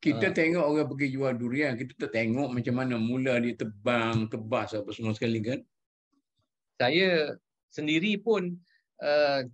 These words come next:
Speaker 2: melatih diri saya.
Speaker 1: Hmm.
Speaker 2: Memajukan kebun macam tu. Bukan, walaupun saya sebagai, jadi pensyarah. Tapi
Speaker 1: Hmm.
Speaker 2: saya juga dulu bukan bidang perniagaan, saya bela-, bekerja dengan Jaya Jusko.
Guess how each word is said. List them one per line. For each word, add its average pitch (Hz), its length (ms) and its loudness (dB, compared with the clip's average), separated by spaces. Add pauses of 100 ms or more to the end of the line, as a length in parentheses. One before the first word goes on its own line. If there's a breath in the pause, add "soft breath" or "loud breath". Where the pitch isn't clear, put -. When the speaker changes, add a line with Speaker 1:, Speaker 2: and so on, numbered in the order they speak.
(400)
Speaker 2:
melatih 147 420 0
diri 151 220 -6
saya. 120 240 -2 (480)
Speaker 1:
Hmm. 110 240 2 (260)
Speaker 2:
Memajukan 156 800 -2
kebun 147 460 0
macam 127 160 -4
tu. 127 140 -10 (100)
Bukan, 135 240 -2 (520)
walaupun 147 400 0
saya 139 280 0
sebagai, 127 240 -4
jadi 123 220 -4
pensyarah. 117 480 -4 (420)
Tapi 131 240 -2
Speaker 1:
Hmm. 107 60 2
Speaker 2:
saya 160 240 6
juga 160 300 0
dulu 175 440 -2 (460)
bukan 151 340 -4
bidang 151 380 -2
perniagaan, 131 720 -4
saya 202 280 2 (320)
bela-, 190 220 0
bekerja 185 420 0
dengan 127 240 -4
Jaya 131 160 0
Jusko. - 400 -10